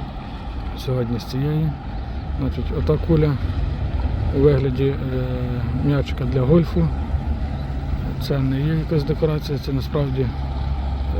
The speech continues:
е, типу повітряної кулі, котра піднімається. Правда, вона під-, підв'язана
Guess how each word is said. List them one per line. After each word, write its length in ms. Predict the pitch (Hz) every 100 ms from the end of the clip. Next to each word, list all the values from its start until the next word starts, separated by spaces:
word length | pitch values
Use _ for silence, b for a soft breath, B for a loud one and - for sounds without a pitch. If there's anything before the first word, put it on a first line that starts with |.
| 127
е, 300 | 127 123 110 - - - - -
типу 240 | 147 131
повітряної 580 | 139 143 131 135 131 123 -
кулі, 240 | 175 170 151
котра 240 | 139 123 127
піднімається. 680 | 123 117 139 165 165 139 156
Правда, 280 | 143 127
вона 180 | 123 127
під-, 400 | 123 123 123 -
підв'язана 580 | 127 135 151 156 170 165